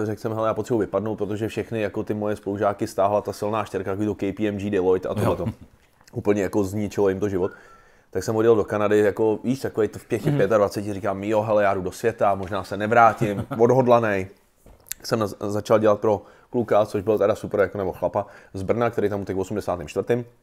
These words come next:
Speaker 1: A nejdřív, on byl instalatér, takže on mi nechával dělat takový ty práce jako: „Hele, dneska jedeme měnit hajzl do Vancouveru, ale ten stůl,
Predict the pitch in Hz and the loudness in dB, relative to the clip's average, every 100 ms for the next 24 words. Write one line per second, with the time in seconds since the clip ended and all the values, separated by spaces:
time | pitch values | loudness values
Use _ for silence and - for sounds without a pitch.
0 | _ _ _ _ _ _ - - - - | _ _ _ _ _ _ -20 -20 -20 -20
1 | _ - 110 107 107 107 107 104 101 98 | _ 0 2 4 2 2 2 2 0 0
2 | 113 117 120 123 123 98 107 131 131 131 | -2 -2 -2 4 4 4 2 6 6 6
3 | 120 117 110 113 117 117 107 113 113 107 | 4 4 2 0 0 -2 0 2 2 2
4 | 107 101 98 107 104 104 95 101 95 101 | 2 0 -2 -4 -2 0 0 0 -2 4
5 | 127 101 - - _ _ _ - - - | 6 6 0 -20 _ _ _ -20 -20 0
6 | 117 - 131 135 135 127 127 131 117 123 | 2 6 6 6 4 2 2 4 6 4
7 | 117 117 92 120 143 147 151 151 - 120 | 4 2 2 0 -2 0 4 4 6 4
8 | 123 127 - 123 | 4 -4 -2 -4